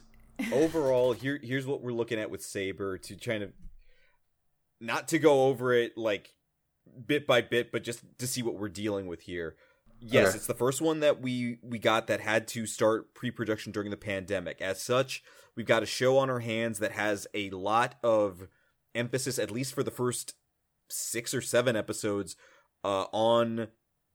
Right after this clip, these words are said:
Speaker 1: C G backgrounds and C G characters. Now, what is going in its favor is that this is the first series where we're seeing the use of the Dragon Engine, a game engine, to render all of these, uh,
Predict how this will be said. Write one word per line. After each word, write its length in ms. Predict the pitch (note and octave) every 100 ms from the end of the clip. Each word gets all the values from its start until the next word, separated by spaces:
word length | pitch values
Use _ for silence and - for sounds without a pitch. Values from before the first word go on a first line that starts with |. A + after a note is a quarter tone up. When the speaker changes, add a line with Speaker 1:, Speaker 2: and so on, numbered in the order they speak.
| _
Speaker 1:
C 240 | - B2+ A#2+
G 140 | A#2+
backgrounds 680 | G2+ G2 G#2+ A2+ G#2+ A2 G2 -
and 640 | G#2 G2+ F#2+ F#2 F2+ E2+ - -
C 200 | - A#2
G 160 | G#2+
characters. 640 | G2+ - C3+ B2 - F2 E2
Now, 160 | G2
what 200 | F#2+ F#2 _ _
is 300 | A2+ G#2 - -
going 220 | A#2 A#2+
in 80 | A#2
its 180 | F#2 -
favor 600 | - E3 F3 B2 A2+ G#2+ _ _ - _ _ -
is 280 | A#2 A#2 F#2+
that 460 | A2 G#2+ G#2+ - _
this 200 | G#2 B2+
is 80 | C3
the 80 | B2+
first 240 | C3 B2+ -
series 300 | A2 A2+ G#2+
where 80 |
we're 100 | G#2+
seeing 280 | G#2+ - A2+
the 80 | G#2
use 260 | F#2+ A2+ B2
of 100 | -
the 80 |
Dragon 640 | F#2+ - F#2 A2+ C3 A2 G#2
Engine, 500 | F#2 F#2 F2+ F#2+ F#2
a 80 | F2+
game 400 | - G#2+ B2+ A2+
engine, 480 | G#2+ F#2+ G2+ G2 G2 _ _
to 220 | - A#2 F#2+
render 440 | G#2+ A#2 A2+ A2
all 240 | G#2 G#2+ A2
of 140 | F#2
these, 520 | G2+ F#2+ F#2 E2+ E2+ - _ _ _ -
uh, 340 | F#2+ D#2+ D2+